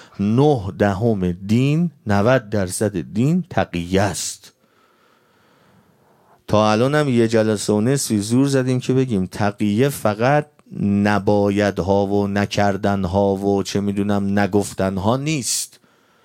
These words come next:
تقیه اتفاقاً چگونه گفتنهاست، چگونه مبارزه کردنهاست. تاکتیک در مبارزه است،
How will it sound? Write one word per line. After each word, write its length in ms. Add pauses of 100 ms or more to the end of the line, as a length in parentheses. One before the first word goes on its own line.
(460)
تقیه 540
اتفاقاً 640
چگونه 600
گفتنهاست، 920
چگونه 520
مبارزه 580
کردنهاست. 760
تاکتیک 800
در 220
مبارزه 540
است، 220